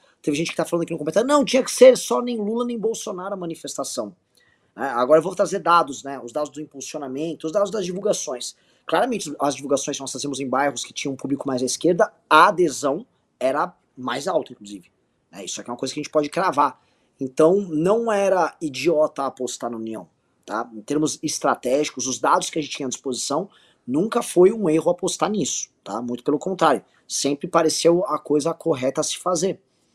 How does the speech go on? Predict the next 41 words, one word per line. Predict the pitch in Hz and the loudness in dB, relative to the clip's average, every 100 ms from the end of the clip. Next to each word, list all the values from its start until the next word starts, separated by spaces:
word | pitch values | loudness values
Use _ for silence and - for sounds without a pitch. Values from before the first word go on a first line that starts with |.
| _ _ _ _ _ | _ _ _ _ _
É, | - | -4
acontece | 135 147 160 160 143 | 2 6 6 6 2
que, | - 156 - | 2 2 2
é, | 135 131 127 120 _ _ - | 0 0 0 -2 _ _ -12
essa | - | -10
sabotagem | - 156 147 147 - 151 185 160 | -8 -4 0 0 2 2 2 -2
do | 139 | -6
petismo, | 113 104 - 208 139 104 _ _ | -6 -8 -6 -6 -8 -10 _ _
ela | - 113 | -6 -6
foi | - 131 | -4 -8
muito | 120 143 190 | -4 0 0
forte, | - 127 123 - | 2 2 2 0
e | 113 | -4
eu | |
acho | 107 - | -4 -4
que | 107 | -4
ela, | 107 92 | -4 -4
ela | 104 101 | -4 -4
funcionou, | - 139 - 123 110 - _ | -4 -6 -2 -2 -4 -8 _
pra | 101 | -16
mim | 110 | -10
isso | 110 117 101 - _ _ - | -6 -4 -6 -8 _ _ -10
funcionou | 120 - 117 123 | -6 -2 0 -2
em | |
certa | - 113 139 | -2 -4 -4
medida, | 156 160 247 - - | -2 0 0 -2 -2
mas | 269 247 | 6 8
eu | 247 | 10
também | 226 220 190 | 8 4 2
acho | 180 - | 0 0
que | 214 | 0
uma | 190 | 0
parte | 170 165 | 2 0
desses | 175 170 131 | -2 -4 2
jovens, | 131 151 170 - - | 4 4 0 -6 -4
é, | 120 | -2
de | 120 120 | -4 -8
esquerda, | - 127 127 143 | -8 -2 -2 0
eles | 147 147 | -2 -2
realmente | 151 156 151 | -2 -2 -6
não, | 156 156 143 | -6 -6 -8